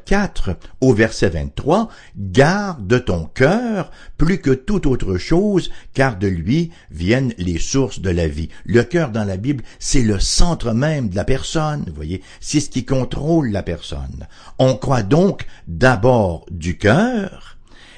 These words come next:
et jaillit cette foi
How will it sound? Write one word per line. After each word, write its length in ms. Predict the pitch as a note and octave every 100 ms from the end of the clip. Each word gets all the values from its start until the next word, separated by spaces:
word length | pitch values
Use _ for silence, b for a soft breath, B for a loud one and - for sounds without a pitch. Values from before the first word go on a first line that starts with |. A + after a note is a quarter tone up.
| B
et 500 | D3 F#3 D#3+ G2+ D#2+ b b b -
jaillit 640 | F2+ F2 F#3+ E3 D#3+ F3+
cette 240 | - G2+
foi 500 | - - F#2 D3 G#3